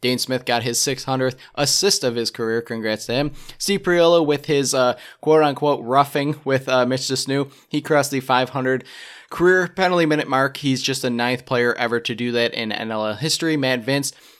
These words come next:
when he did play, he did tie Josh Sanderson for sixth all-time in N L L history with two hundred and sixty-eight games played. Ian McKay got his four hundredth career loose ball in this game.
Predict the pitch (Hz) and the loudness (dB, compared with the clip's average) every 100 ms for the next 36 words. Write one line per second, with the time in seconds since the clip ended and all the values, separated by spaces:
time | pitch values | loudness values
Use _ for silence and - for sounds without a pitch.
0 | _ 131 151 156 151 151 - 143 139 135 | _ 0 0 0 0 0 0 0 0 -2
1 | 131 135 131 135 127 123 117 113 - 127 | 0 0 0 -2 -2 0 -2 0 -2 -2
2 | 123 - 123 - 120 113 - 135 - 117 | -4 -4 -6 -2 -2 -2 -2 -4 -4 -2
3 | 117 127 123 123 107 113 113 113 107 131 | -2 -2 -4 -4 -6 -6 -4 -4 -6 -8
4 | - 135 110 - - 175 165 160 147 151 | -4 -4 -4 -6 -6 -2 -2 -2 -2 -4
5 | - 143 135 117 127 120 - 135 135 - | -4 -4 -4 -2 -4 -6 -4 -2 -2 -8
6 | - - 165 170 147 147 147 151 131 127 | -20 -2 0 0 0 -2 0 0 2 0
7 | 123 117 - 143 147 143 135 139 135 - | -2 -8 -6 -2 -2 -2 -2 -2 -6 -20
8 | _ 151 147 135 139 127 - 151 151 - | _ -2 0 2 0 -2 0 4 4 2
9 | 143 143 139 143 147 | -2 -6 -4 -4 -4